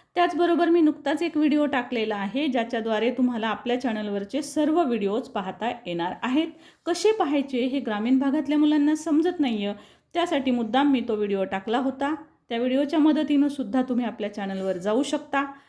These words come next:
आणि चॅनलवरचा कोणताही व्हिडिओ पाहू शकता. So स्टुडंट, बघा, आज पाहूया ही फास्ट इंग्रजी वाचन येण्यासाठी कोणती पद्धत आहे. बघा, ही स्टुडंट, ही पद्धत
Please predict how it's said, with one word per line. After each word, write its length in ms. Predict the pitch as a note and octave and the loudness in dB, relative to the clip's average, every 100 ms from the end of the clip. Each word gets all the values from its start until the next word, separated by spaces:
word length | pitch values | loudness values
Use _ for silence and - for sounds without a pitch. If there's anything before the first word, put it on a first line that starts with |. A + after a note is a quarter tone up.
| _ - | _ -8
आणि 180 | A3+ | -6
चॅनलवरचा 580 | A#3+ G#3+ G#3 G#3 G3+ B3+ | -2 -2 -2 -4 -4 -6
कोणताही 520 | C4 A3+ A3+ A#3 B3+ | -2 0 2 0 0
व्हिडिओ 320 | C4+ G3 G3 G#4 - _ - | 0 0 -2 -4 -8 _ -10
पाहू 240 | G#3+ B3 | -6 -4
शकता. 480 | B3 E3+ - - D3+ - _ _ - _ - - | -4 -6 -8 -8 -8 -8 _ _ -20 _ -8 0
So 100 | F4+ | 0
स्टुडंट, 420 | F4+ G4+ F#4+ G4 - | 2 2 2 0 -2
बघा, 240 | B3+ D#4+ | 0 4
आज 220 | E4+ D#4 D#4 | 4 2 0
पाहूया 360 | D#4+ D#4 D#4+ | -2 0 2
ही 140 | D#4 D#4 | 0 -2
फास्ट 560 | - C4+ D4 - - | -4 0 0 -2 -6
इंग्रजी 380 | C#4 C4 C4+ C4 | 2 4 4 4
वाचन 320 | B3 A#3+ B3 | 2 2 0
येण्यासाठी 520 | A#3+ A3 A#3 A3 A3 | 0 -2 -2 -4 -6
कोणती 420 | A3+ - C4 A#3 A3 | -4 2 2 2 0
पद्धत 440 | F#3+ E3+ F3 E3 | -2 -2 -2 -2
आहे. 220 | D#3 D#3+ | -4 -4
बघा, 240 | D3+ A#3+ C#4 | -4 0 2
ही 160 | C#4+ | 2
स्टुडंट, 520 | C#4+ - - C4+ D4 C#4+ | 0 -6 -2 2 2 2
ही 40 | C4+ | -2
पद्धत 360 | B3+ A3 A#3 | -2 0 0